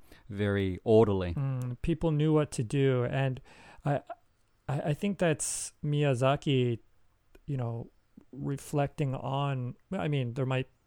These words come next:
Speaker 2: be historical accuracies or also reflecting on the,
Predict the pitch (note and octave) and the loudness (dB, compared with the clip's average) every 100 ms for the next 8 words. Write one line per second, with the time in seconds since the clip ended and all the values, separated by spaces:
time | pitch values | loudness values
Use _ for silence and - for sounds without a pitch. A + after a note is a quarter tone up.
0 | _ D3+ B2 C#3+ - D3+ C3+ C3 C3+ C#3 | _ -4 -2 0 0 2 2 0 -2 -2
1 | C3 - C3 C3 - B2+ B2+ C#3 B2+ C#3 | -4 -2 -2 -2 -2 -2 -2 0 0 2
2 | C3+ - C#3 B2+ B2+ D3 C3+ - C3+ B2 | 0 2 2 0 -2 0 0 -2 -2 0
3 | B2 A#2+ A#2+ A#2 | -2 -2 -4 -4